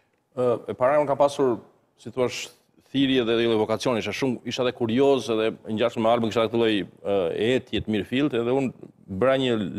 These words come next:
lëvizje fillimisht në dy mijë e shtatën të mirë menduar. Ë, dhe doja që të isha në Kosovë, ndërkohë që aty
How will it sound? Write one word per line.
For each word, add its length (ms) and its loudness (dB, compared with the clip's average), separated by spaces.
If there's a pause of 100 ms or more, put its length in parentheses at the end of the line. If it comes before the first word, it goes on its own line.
(120)
lëvizje 640 -2
fillimisht 540 0 (480)
në 80 -8
dy 80 0
mijë 160 2
e 60 -10
shtatën 360 0
të 120 -2
mirë 180 4
menduar. 480 2 (640)
Ë, 120 2 (1500)
dhe 220 0 (280)
doja 320 2
që 80 -6
të 80 0
isha 200 2 (240)
në 160 -2
Kosovë, 680 -2
ndërkohë 440 -2
që 80 2
aty 180 0